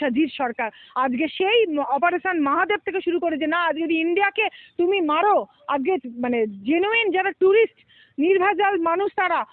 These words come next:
তাদেরকে তুমি কপালে বন্দুক ঠেকিয়ে ঠেকিয়ে শুধুমাত্র হিন্দু হওয়ার কারণে খুন করে দিয়েছো। এই টেরোরিজম, এই যে আখড়া, সেটাকে শেষ করার চেষ্টা করে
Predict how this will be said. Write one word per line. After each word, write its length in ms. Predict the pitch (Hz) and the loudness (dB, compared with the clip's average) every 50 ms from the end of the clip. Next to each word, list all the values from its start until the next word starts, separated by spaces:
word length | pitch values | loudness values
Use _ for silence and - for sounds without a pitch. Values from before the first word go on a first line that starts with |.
| _ _ _ | _ _ _
তাদেরকে 380 | - 202 208 226 415 - 427 453 | -2 -2 0 0 0 0 0 0
তুমি 420 | 359 403 392 403 330 269 262 277 262 - | 0 0 -2 -2 -4 -6 -10 -12 -6 -4
কপালে 300 | 320 311 330 339 359 359 | -2 0 0 0 0 0
বন্দুক 320 | 302 330 330 330 359 349 | 0 0 0 0 -2 -2
ঠেকিয়ে 260 | - 330 285 - 339 | -2 -6 -4 -4 -4
ঠেকিয়ে 260 | 294 349 302 285 339 - | -4 -4 -4 -4 -4 0
শুধুমাত্র 580 | 339 381 415 466 427 440 440 - 440 453 440 - - - - - | 2 4 4 4 2 0 -2 -2 -2 -2 -2 -4 -8 -12 -6 -2
হিন্দু 240 | 320 359 370 370 381 | 0 0 2 2 4
হওয়ার 220 | 359 370 359 349 | 4 4 2 2
কারণে 260 | 349 349 339 339 330 | 0 -2 -2 -2 -4
খুন 240 | 339 - 330 311 320 | -4 -2 -2 -2 0
করে 180 | 302 320 302 302 | 0 0 -2 0
দিয়েছো। 360 | 262 294 294 254 - 285 214 - _ - - _ _ _ | 0 0 0 0 -2 -4 -4 -4 _ -18 -20 _ _ _
এই 240 | - 392 466 523 508 415 | -2 2 2 2 4 2
টেরোরিজম, 520 | 453 440 415 403 370 370 269 339 311 240 202 - | 2 0 2 2 2 0 0 0 -2 -4 -4 -4
এই 160 | 277 339 339 | -4 -2 -2
যে 60 | 403 370 - | -4 -4 -4
আখড়া, 400 | - 330 - - 254 359 294 - - _ _ _ - | -6 -6 -4 -4 -2 -2 -2 -4 -8 _ _ _ -8
সেটাকে 260 | - 381 403 440 440 480 | -6 -4 -4 -2 -4 -4
শেষ 260 | - - 415 370 - | -4 -4 -4 -4 -4
করার 180 | - 392 381 381 | -4 -4 -2 -2
চেষ্টা 260 | - 359 - - 359 | -4 -6 -6 -6 -6
করে 240 | - 339 330 320 | -4 -2 -2 -2